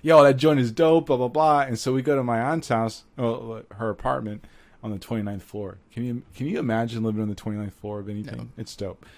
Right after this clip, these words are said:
Speaker 1: Uh, it's a beautiful, uh, a gorgeous view. So my cousin, like, he starts the movie, but you can't really watch the movie. So I kind of,
Speaker 2: Yeah.
Speaker 1: like, I was checking in and out.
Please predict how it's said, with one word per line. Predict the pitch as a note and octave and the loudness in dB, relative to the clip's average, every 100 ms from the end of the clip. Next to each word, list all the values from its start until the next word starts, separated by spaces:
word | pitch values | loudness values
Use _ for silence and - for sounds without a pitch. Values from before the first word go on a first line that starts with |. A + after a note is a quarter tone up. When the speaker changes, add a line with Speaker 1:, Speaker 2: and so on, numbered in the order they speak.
| - - _ A2 | -20 -20 _ -2
Speaker 1:
Uh, | A2 A2+ | 0 0
it's | A#2+ G#2 | -4 -8
a | |
beautiful, | G#2+ G2+ - G2 - _ | -6 -6 -10 -20 -20 _
uh, | G2+ F#2+ - | -12 -12 -14
a | G2 | -16
gorgeous | E2 A2+ A#2 G#2 - | -4 -2 -2 -4 -10
view. | - G#2 G2+ - - - _ _ | -14 -14 -16 -20 -20 -20 _ _
So | - - C3 A#2+ A#2 C3+ | -6 4 8 8 4 0
my | B2 | 0
cousin, | A#2 C#3+ D#3 C#3 | 2 4 4 2
like, | A2+ - | -2 -2
he | A#2 | -4
starts | - B2+ - | -2 -2 -2
the | A2+ | -4
movie, | A2 B2+ F3 E3+ - _ _ - _ | -2 -4 -6 -10 -14 _ _ -20 _
but | - C#3+ A#2 - _ _ _ _ _ | -2 -2 -2 -10 _ _ _ _ _
you | C#3+ | -6
can't | D3 E3 | -2 -2
really | C#3 B2 | 0 0
watch | G#2+ G#2+ G#2+ - | 0 0 -2 -6
the | G2+ | -8
movie. | F#2+ F#2+ A2 | -8 -10 -8
So | - | -2
I | C#3 | -2
kind | B2+ D3 C#3+ | 0 0 0
of, | B2 | 0
Speaker 2:
Yeah. | |
Speaker 1:
like, | B2 G#2+ _ - | -2 -4 _ -4
I | |
was | A#2 A#2 | -4 -4
checking | - C#3 C3+ B2+ | -2 -2 -2 -4
in | |
and | A#2 G#2+ | -2 -2
out. | G#2 F2 | -4 -8